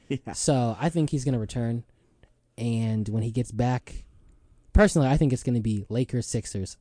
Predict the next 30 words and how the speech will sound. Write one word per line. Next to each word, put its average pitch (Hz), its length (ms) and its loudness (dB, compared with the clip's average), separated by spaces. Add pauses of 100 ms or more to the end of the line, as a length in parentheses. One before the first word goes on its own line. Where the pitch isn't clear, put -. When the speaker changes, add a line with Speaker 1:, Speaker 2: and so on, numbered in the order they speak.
Speaker 2:
That's 113 180 -4
our 107 100 -2
finals, 95 480 -4 (360)
um, 101 180 -6
for 98 100 -8
twenty 101 240 -4
twenty. 135 420 -2 (240)
And 113 100 -2
I 110 60 2
think 107 160 -6
LeBron 107 300 -2
James 104 400 -2
is 95 100 -10
gonna 87 160 -8
bring 107 300 -2
home 110 360 -8
ring 104 200 -2
number 98 220 -6
four. 131 380 -4 (560)
Um, 92 360 -6
or 104 80 -8
would 104 100 -6
it 98 80 -12
be 90 80 -12
number 90 240 -8 (160)
five? 87 400 -14 (600)
Speaker 1:
It's - 80 -20
four 123 240 -6
for - 160 -12
him. 82 260 -12